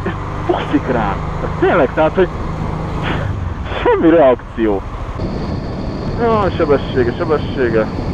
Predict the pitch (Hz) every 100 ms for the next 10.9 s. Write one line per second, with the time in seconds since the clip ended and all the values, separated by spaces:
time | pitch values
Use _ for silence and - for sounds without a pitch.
0 | - 107 - 127 127 113 - 107 110 101
1 | 104 107 101 98 123 - 170 - - -
2 | - - - - - - - 113 107 110
3 | 104 104 107 117 120 143 143 147 160 151
4 | 160 165 185 185 - - - - - -
5 | - - - - - - - - - -
6 | - - - - - 123 - 135 113 123
7 | 117 113 110 101 - - - 190 220 120
8 | 104 104 127 127 104 - 123 117 98 -
9 | 175 131 101 - - 113 110 104 - -
10 | - - 160 208 120 107 113 104 95